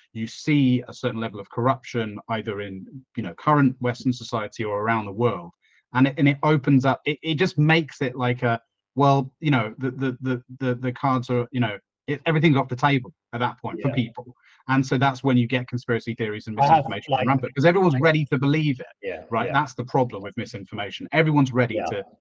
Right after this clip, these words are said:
Speaker 1: to have a contrarian view, and that's, that's a whole
Speaker 2: Yeah,
Speaker 1: thing
Speaker 2: yeah,
Speaker 1: in
Speaker 2: yeah.
Speaker 1: itself,
Speaker 2: No, I agree,
Speaker 1: right?
Speaker 2: yeah. I have actually two, two things to say on that, which is that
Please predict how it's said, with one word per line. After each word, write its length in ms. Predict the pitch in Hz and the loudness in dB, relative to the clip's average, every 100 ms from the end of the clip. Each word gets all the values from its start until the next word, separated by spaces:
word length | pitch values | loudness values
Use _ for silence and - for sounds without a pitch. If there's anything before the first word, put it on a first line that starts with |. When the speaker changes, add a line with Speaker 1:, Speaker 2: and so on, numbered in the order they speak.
| _ | _
Speaker 1:
to 80 | - | -6
have 160 | 123 117 | -4 -4
a 40 | |
contrarian 720 | 113 113 - 117 107 101 98 | -4 -4 2 2 0 -6 -10
view, 360 | 95 113 92 87 | -6 -6 -6 -8
and 120 | 110 127 | 0 0
that's, 200 | 151 - | 0 -4
that's 200 | 131 123 | -4 -4
a 40 | 101 | -4
whole 380 | 117 107 95 - _ _ | -2 -2 -4 -14 _ _
Speaker 2:
Yeah, 240 | 120 120 101 | -6 -2 2
Speaker 1:
thing 120 | 135 | 2
Speaker 2:
yeah, 60 | 104 | 2
Speaker 1:
in 60 | |
Speaker 2:
yeah. 40 | 90 | -2
Speaker 1:
itself, 180 | 90 - | -6 -2
Speaker 2:
No, 60 | 98 | -2
I 100 | 101 | -2
agree, 200 | 104 - | -4 -4
Speaker 1:
right? 160 | - - | -4 -6
Speaker 2:
yeah. 120 | 92 92 - _ - | -8 -12 -18 _ -2
I 100 | 127 | 4
have 160 | 160 147 | 4 4
actually 260 | 147 139 | -2 -6
two, 440 | 127 147 131 120 123 | -6 -2 -2 -2 -10
two 200 | - 135 | -6 -4
things 300 | 120 104 104 | -4 -8 -10
to 100 | 110 | -12
say 160 | - 107 | -4 -2
on 160 | 101 | -2
that, 180 | 90 - | -4 -12
which 240 | 110 95 113 | -14 -8 -6
is 260 | 98 - | -6 -8
that 300 | 135 107 98 | -6 -4 -6